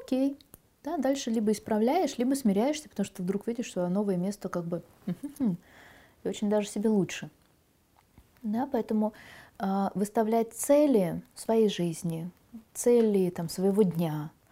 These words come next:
намерения, планы, это очень хорошо, это очень правильно,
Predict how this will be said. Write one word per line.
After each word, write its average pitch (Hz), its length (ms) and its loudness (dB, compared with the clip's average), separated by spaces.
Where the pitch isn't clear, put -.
намерения, 180 640 2
планы, 175 560 -2
это 180 180 -4
очень - 140 -8
хорошо, 165 460 -8
это 202 160 -4
очень 202 220 -2
правильно, 151 540 -6